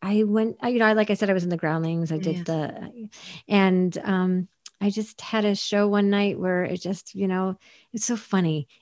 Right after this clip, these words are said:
Speaker 1: It's so funny about this show specifically. And I think you'll appreciate this given the givens of what
Speaker 2: Yeah,
Speaker 1: this
Speaker 2: yeah.
Speaker 1: show is about. But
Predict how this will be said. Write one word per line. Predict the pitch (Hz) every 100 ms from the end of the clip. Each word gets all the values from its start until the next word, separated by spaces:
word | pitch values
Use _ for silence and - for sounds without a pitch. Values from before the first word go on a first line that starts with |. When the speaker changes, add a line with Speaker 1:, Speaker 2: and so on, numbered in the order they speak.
| -
Speaker 1:
It's | 202
so | 269
funny | 247 - 202 185
about | 160 165
this | 170
show | - - 170 160 151 147 _ _ _ _ _ -
specifically. | - 165 - 156 151 147
And | 151
I | 147
think | 196 170
you'll | 170
appreciate | 147 165 147 147 143 -
this | 147 139 - - -
given | 170 160 151
the |
givens | 147 156 147 143
of | 151
what | 151
Speaker 2:
Yeah, | 147
Speaker 1:
this | 147
Speaker 2:
yeah. | 160
Speaker 1:
show | 143
is | 139
about. | - 139 143
But | 156